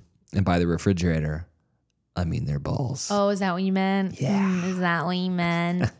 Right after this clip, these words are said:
Speaker 1: <laughs> It's a good joke. But I'm sorry, I don't have any nut milk for you.
Speaker 2: Everybody has almond milk in the fridge these days. It's crazy.
Speaker 1: What if I had oat milk? Would that have done it for you?
Speaker 2: That would be my favorite.
Speaker 1: Soy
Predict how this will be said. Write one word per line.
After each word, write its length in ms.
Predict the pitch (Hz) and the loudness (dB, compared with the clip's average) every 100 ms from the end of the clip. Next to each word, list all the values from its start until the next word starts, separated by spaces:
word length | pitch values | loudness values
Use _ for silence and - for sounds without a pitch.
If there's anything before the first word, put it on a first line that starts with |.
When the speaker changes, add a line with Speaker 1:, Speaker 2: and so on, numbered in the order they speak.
| - | -10
Speaker 1:
<laughs> 100 | - - - - - - - - - | -10 -14 -20 -16 -14 -14 -16 -16 -12
It's 80 | - | -2
a 20 | |
good 80 | 123 | 2
joke. 340 | 123 107 - - - - | 2 2 -2 -14 -14 -6
But 100 | - | 0
I'm 60 | |
sorry, 200 | 131 156 | 2 4
I 20 | 131 | 4
don't 200 | 139 135 | 4 6
have 120 | 135 | 6
any 100 | 135 | 6
nut 340 | 117 117 - | 6 6 4
milk 380 | 110 95 107 - - | 2 2 0 -6 -6
for 180 | - 92 | 2 4
you. 400 | 85 85 107 123 - | 4 4 2 -2 2
Speaker 2:
Everybody 580 | 302 294 311 220 185 175 | 2 4 2 2 2 -2
has 440 | 147 98 - - _ - | -4 -6 -6 -6 _ 0
almond 340 | 196 185 175 | 2 4 6
milk 200 | 165 131 | 4 2
in 100 | 151 | -2
the 60 | 113 | -6
fridge 340 | - 62 - | -8 -12 -10
these 240 | - 76 - | -10 -8 -10
days. 240 | - - | -12 -12
It's 260 | - - - | -8 -8 -8
crazy. 420 | - 180 - - _ _ - | -8 -8 -8 -14 _ _ -2
Speaker 1:
What 120 | - 120 | 4 4
if 120 | 127 | 6
I 80 | 117 | 4
had 420 | 110 107 101 95 - | 4 4 2 0 -2
oat 240 | 98 104 - - | 2 2 2 -2
milk? 240 | 85 - | -2 0
Would 80 | 90 | 2
that 120 | 90 | 2
have 100 | 90 | 2
done 120 | 90 | 2
it 60 | 95 | 2
for 180 | - 104 | 4 4
you? 120 | 113 | 4
Speaker 2:
That 140 | 127 180 | 2 0
would 100 | 165 | 0
be 60 | |
my 140 | 165 165 | -2 -2
favorite. 360 | 180 165 - | 0 0 -2
Speaker 1:
Soy 640 | - - - 92 113 208 | -2 -2 0 0 0 0